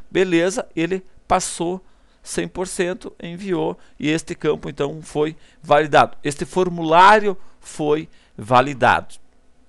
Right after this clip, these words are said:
certo? Pessoal, é claro, você, eh, você até poderia fazer essa mesma coisa, é aqui, ó, na hora de sair, eu já mostrei pra vocês em vídeos anteriores, por exemplo, que ao sair,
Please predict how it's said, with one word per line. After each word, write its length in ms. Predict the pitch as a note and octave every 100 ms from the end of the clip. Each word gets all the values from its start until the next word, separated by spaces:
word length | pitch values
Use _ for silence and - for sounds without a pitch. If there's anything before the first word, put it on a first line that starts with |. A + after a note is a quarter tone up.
| _ _ _ _ _
certo? 540 | - - D3+ - - - - - -
Pessoal, 260 | - C3+ G#3 -
é 80 |
claro, 480 | F#3 - E3+ G3 D#3+
você, 600 | B2+ C#3 - F3+ - E3 D3+
eh, 20 |
você 240 | C#3+ C#3+
até 160 | F#3+ A3+
poderia 420 | A3+ G3+ F3 F#3
fazer 340 | - D3 C#3+
essa 200 | E3 -
mesma 400 | C#3 C#3 D#3+ D#3
coisa, 380 | B2+ - D3 E3
é 160 | - B2+
aqui, 260 | C3 -
ó, 200 | D#3+ C#2 B2
na 100 | C3+
hora 240 | D3+ F3
de 140 | D#3+
sair, 500 | E3 - D3+ D3+ E3 - - -
eu 100 | -
já 140 | C3 C#3+
mostrei 280 | D3 - C#3
pra 140 | D3
vocês 220 | C3+ C#3
em 60 | C#3
vídeos 300 | B2 B2+ B2+
anteriores, 400 | C3 B2 A#2+ B2+
por 60 |
exemplo, 220 | D3 C3+ B2+ - -
que 120 | C#3+ -
ao 240 | C#3 A3
sair, 640 | A3 - F#3+ E3 F3+ A#3+